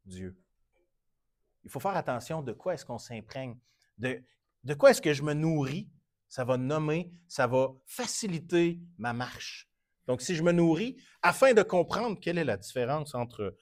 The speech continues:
Dieu et les choses du monde, je vais lire tous les autres livres, excepté la Bible, pour mieux comprendre, parce que maintenant, je connais la Bible.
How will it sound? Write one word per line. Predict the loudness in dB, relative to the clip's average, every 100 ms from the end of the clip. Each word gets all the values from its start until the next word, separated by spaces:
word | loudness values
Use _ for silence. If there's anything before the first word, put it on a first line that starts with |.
| _ _ _ -14
Dieu | -8 4 6 6 4
et | 0
les | 0 -2 -4
choses | -6 -6 -6
du | -4
monde, | -2 -2 -4 -14 -20 -16
je | -4
vais | 0
lire | 2 0 -2
tous | -8 -8
les | -4 -4
autres | -4 -6 -8
livres, | -10 -10 -14 -16 -18 _ -18
excepté | -10 -6 -2
la | 0 2
Bible, | 2 0 -2
pour | -6 -4
mieux | -4
comprendre, | -6 -10 -10 -10 -10 -12
parce | -14
que | -10
maintenant, | -8 -8 -10
je | -14
connais | -14 -10
la | -8 -8
Bible. | -10